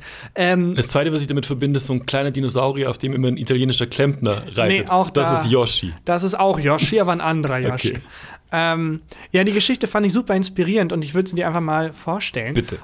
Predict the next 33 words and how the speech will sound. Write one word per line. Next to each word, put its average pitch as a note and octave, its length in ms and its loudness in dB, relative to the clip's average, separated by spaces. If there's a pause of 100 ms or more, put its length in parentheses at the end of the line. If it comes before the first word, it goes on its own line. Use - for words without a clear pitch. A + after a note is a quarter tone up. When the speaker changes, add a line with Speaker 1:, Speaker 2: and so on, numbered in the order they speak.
Speaker 1:
Und E3+ 160 0
wir E3+ 100 2
sind G#3 260 2
im, F3 480 0
also F3 280 0
der E3 220 0
Yoshi G3 340 0
wurde F3 220 2
neunzehnhundertsieben E3 600 0
geboren E3 420 0 (240)
Speaker 2:
Mhm. F#3 160 -4
Speaker 1:
und F#3 340 2
neunzehnhundertsechsunddreißig F#3 1160 0
wurde F#3+ 260 4
er E3 240 -2
verhaftet D#3+ 500 -4
und D#3+ 140 -6
ins D3+ 180 -6
Gefängnis D3 480 -6
geschickt - 380 -2
für - 260 2
einen F3 160 0
Raubüberfall, E3 680 0
von E3+ 200 -2
dem A#3+ 220 2
er G#3+ 140 2
sagt, F#3 440 0
dass F3+ 180 -2
er F#3 60 -2
ihn E3 120 -2
nicht F3+ 200 -2
begangen C#3+ 400 -2
hat. A2+ 180 -12